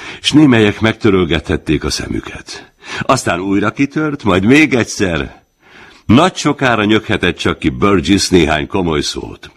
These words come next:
Hasztalan lenne eltusolni a tényeket.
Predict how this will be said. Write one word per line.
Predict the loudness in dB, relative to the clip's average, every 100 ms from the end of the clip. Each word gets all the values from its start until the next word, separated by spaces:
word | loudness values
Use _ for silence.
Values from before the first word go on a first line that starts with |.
| _ _ _ _ _ _ _ _ _ _ _ _ _ _ -20 -20 -20 -20 _ _
Hasztalan | -10 -2 0 -2 -2 -2 -2 -4
lenne | -4 -2 0 0
eltusolni | 0 -2 -2 -4 -4 -2 -2 -2
a | 2
tényeket. | 4 4 4 0 -2 -4 -10 -20